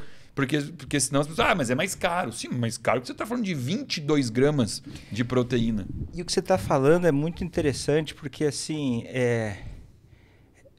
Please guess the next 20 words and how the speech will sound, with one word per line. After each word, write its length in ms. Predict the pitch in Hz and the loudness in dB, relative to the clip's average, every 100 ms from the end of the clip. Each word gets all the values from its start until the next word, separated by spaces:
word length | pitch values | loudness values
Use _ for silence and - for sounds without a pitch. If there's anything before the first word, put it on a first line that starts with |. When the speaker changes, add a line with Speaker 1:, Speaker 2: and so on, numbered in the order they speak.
| - - - - _ _ - | -10 -8 -8 -12 _ _ -18
Speaker 2:
eu, 200 | 117 - | -12 -6
eu 160 | 131 127 | -4 -4
tô 140 | 147 | -6
começando 480 | - 143 117 151 151 | -4 -2 0 0 0
a 60 | |
montar 360 | 143 135 123 143 | 0 2 4 2
uma, 260 | 147 147 135 | 2 2 2
uma 160 | 135 | 0
clínica 580 | 123 165 170 143 120 120 | -2 -4 -2 0 0 0
online, 560 | 117 113 110 104 95 98 | 0 2 2 0 -2 -2
né? 100 | 120 | -2
Mas 160 | 107 | 0
aos 180 | 127 131 | 0 0
poucos 320 | - 170 165 | 0 0 0
eu 60 | 160 | -4
tô 100 | 147 | -4
conhecendo 400 | - 147 - 151 | -4 -4 -4 -4
profissionais 720 | 147 - 160 147 160 175 156 | -4 -2 -2 0 -2 -2 -2
e 40 | 151 | -2
eu, 180 | 160 | -2